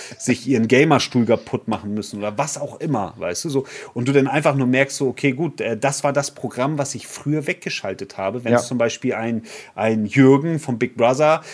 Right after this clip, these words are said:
Speaker 2: denn da die Leute angeheizt hat, „Ein Tier mit W, ein Tier mit
Speaker 1: Ja,
Speaker 2: W, komm.“
Speaker 1: ja.
Speaker 2: Und du hast schon gedacht, so, „Alter Schwede, nee, das kann ich mir nicht antun.“ Das ist heute tatsächlich Standard. Das ist Standard auf Social Media. Und noch schlimmer ist es dann,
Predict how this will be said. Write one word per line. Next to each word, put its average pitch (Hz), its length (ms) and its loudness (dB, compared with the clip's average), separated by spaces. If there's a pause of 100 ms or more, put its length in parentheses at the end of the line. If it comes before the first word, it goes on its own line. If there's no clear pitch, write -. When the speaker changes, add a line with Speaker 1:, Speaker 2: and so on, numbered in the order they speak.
(160)
Speaker 2:
denn 139 140 4
da 135 80 4
die 123 120 0
Leute 135 440 6
angeheizt 151 640 2
hat, 160 260 -2
„Ein 165 300 2
Tier 185 260 4
mit 175 280 2
W, 175 240 6
ein 165 320 0
Tier 196 180 0
mit 185 140 4
Speaker 1:
Ja, 123 80 2
Speaker 2:
W, 196 160 4
komm.“ 139 60 2
Speaker 1:
ja. 139 160 6
Speaker 2:
Und 139 120 4
du 151 40 4
hast 143 100 2
schon 151 140 0
gedacht, 147 180 2
so, 143 140 -4
„Alter 135 260 0
Schwede, 117 300 -4
nee, 107 100 -4
das 101 120 -6
kann 117 120 -8
ich 117 60 -6
mir 113 60 -6
nicht 110 100 -6
antun.“ 101 260 -10 (320)
Das 160 220 2
ist - 260 -4
heute 143 320 4
tatsächlich - 720 -6
Standard. - 600 -4 (340)
Das 147 220 0
ist 147 140 -4
Standard 175 420 0
auf 143 140 -6
Social 185 260 -2
Media. 151 320 -2
Und 131 180 2
noch 147 140 4
schlimmer 151 420 0
ist 226 240 -4
es - 140 -6
dann, 120 240 0